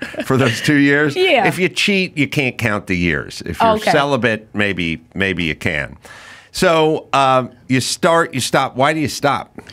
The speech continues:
Speaker 2: I think when I first got into stand-up comedy, I didn't realize how much of a, like, a real career it was. I think a lot of people, that's why so many people think they can come jump, jump in the lane nowadays, is because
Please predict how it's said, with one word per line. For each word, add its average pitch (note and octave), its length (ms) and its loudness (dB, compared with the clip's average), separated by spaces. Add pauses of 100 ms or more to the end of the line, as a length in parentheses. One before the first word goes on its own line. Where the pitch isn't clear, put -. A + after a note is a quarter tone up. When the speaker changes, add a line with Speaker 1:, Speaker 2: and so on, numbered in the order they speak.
(560)
Speaker 2:
I C4 220 0
think F#4+ 280 -4
when D4 160 2
I C#4+ 100 2
first D#4 280 0
got D4+ 160 0
into C#4 200 0
stand-up C#4 420 0
comedy, D4 420 2
I A3 120 4
didn't D4+ 200 -2
realize C4+ 540 2
how A#3+ 220 2
much A#3 640 2 (1120)
of A#3 360 2
a, G#3+ 240 4
like, G#3 640 -2 (200)
a A#3+ 200 4
real B3+ 520 2
career A3 680 2
it E3 80 -2
was. D#3+ 560 0 (280)
I B3+ 120 0
think E4 120 -4
a C4+ 60 2
lot B3 220 4
of A#3+ 80 0
people, B3+ 240 2
that's A3+ 180 2
why A3 140 2
so G#3 180 0
many G#3+ 220 2
people G#3+ 200 2
think G3+ 200 -2
they G3+ 100 2
can G3 140 -4
come F#3+ 260 0
jump, F3 380 -2
jump G3+ 280 0
in G#3+ 100 2
the F#3+ 80 2
lane G#3 320 4
nowadays, A3+ 580 4
is G3 120 0
because G3+ 380 0